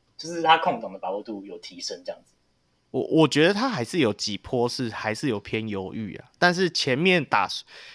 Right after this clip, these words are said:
Speaker 2: 我发现是我忘记谁讲的，施晋尧有一个特点，你只要他第一球有进，之后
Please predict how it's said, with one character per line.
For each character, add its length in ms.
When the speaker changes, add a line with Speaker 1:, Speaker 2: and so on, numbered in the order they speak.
Speaker 2:
我 100
发 180
现 480
是 380
我 120
忘 140
记 160
谁 320
讲 320
的， 260
施 180
晋 140
尧 160
有 60
一 60
个 180
特 300
点， 300
你 140
只 80
要 140
他 120
第 340
一 40
球 220
有 140
进， 340
之 300
后 420